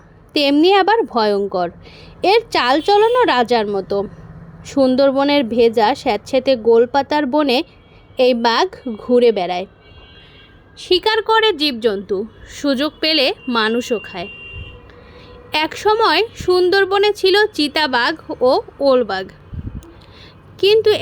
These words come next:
এখন আর এসব বাঘ দেখা যায় না। সুন্দরবনে রয়েছে রয়্যাল বেঙ্গল টাইগার, বাংলাদেশের অমূল্য সম্পদ। এই বাঘকে বিলুপ্তর হাত থেকে আমাদের বাঁচাতে হবে। সুন্দরবনে বাঘ ছাড়াও আছে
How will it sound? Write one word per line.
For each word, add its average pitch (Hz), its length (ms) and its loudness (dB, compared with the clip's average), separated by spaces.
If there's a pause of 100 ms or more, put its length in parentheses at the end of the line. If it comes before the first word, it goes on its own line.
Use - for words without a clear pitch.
এখন 339 320 -2
আর 294 160 -2 (100)
এসব 269 400 0
বাঘ 240 180 0 (100)
দেখা 233 280 -4
যায় 208 220 -4
না। 196 100 -6 (360)
সুন্দরবনে 240 760 -2
রয়েছে 226 400 -2 (500)
রয়্যাল 269 340 2
বেঙ্গল 392 440 2
টাইগার, 214 420 -2
বাংলাদেশের 226 680 0 (140)
অমূল্য 233 480 -2 (100)
সম্পদ। 190 480 -6 (380)
এই 302 160 0
বাঘকে 233 500 -2
বিলুপ্তর 285 600 -2 (380)
হাত 277 320 -4
থেকে 381 220 0
আমাদের 403 440 2
বাঁচাতে 220 520 -4
হবে। 180 280 -6 (1500)
সুন্দরবনে 392 680 2
বাঘ 262 340 -2
ছাড়াও 370 320 0
আছে 370 300 0